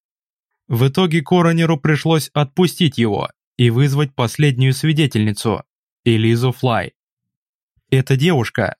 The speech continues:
работавшая в трактире горничной, похоже, была самой важной свидетельницей, поскольку знала некоторые детали, до сих пор неизвестные ни ее хозяину, ни репортерам, ни полиции.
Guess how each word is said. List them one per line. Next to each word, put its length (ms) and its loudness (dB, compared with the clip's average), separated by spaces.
работавшая 680 -2
в 60 -20
трактире 460 -2
горничной, 720 0
похоже, 680 0
была 380 0
самой 340 0
важной 380 -2
свидетельницей, 920 -2
поскольку 520 0
знала 360 2
некоторые 540 0
детали, 580 -2
до 160 0
сих 220 -2
пор 200 0
неизвестные 760 0
ни 100 0
ее 300 2
хозяину, 680 -2
ни 80 4
репортерам, 800 -2
ни 140 2
полиции. 680 -2